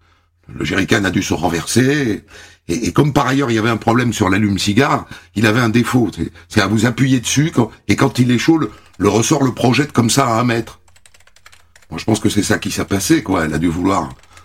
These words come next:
s'allumer une cigarette, euh, l'allume-cigare s'est projeté à l'arrière de la voiture, hein, et avec toute l'essence qu'il y avait, bah, ça a pris le feu, quoi.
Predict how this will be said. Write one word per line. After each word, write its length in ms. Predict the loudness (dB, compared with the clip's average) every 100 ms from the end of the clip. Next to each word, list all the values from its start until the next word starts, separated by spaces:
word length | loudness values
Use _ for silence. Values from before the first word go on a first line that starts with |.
| -20 _ -4
s'allumer 360 | 0 2 2
une 140 | 0 -2
cigarette, 580 | 0 0 2 0 -2
euh, 240 | -4 -4 -8 -18 -20 _ -20 -20 -20 -20 -6
l'allume-cigare 580 | -2 0 0 0 0 2
s'est 140 | -2
projeté 360 | 0 0 2 0
à 60 |
l'arrière 340 | 0 0 0 0
de 80 |
la 120 | 0 2
voiture, 480 | 0 2 0 2
hein, 100 | -2 -6 -16 -20 -20 -20 _
et 160 | -6
avec 200 | -6 -6
toute 160 | -8 -4
l'essence 300 | -2 0 -2
qu'il 120 | -2
y 20 |
avait, 180 | 0 0
bah, 320 | 0 -4 -6 -14 -20 -20 -20 -20 _ _ -20 _ -20 _
ça 140 | -6
a 40 | -2
pris 140 | -2
le 60 | 0
feu, 140 | 0
quoi. 260 | 0 -2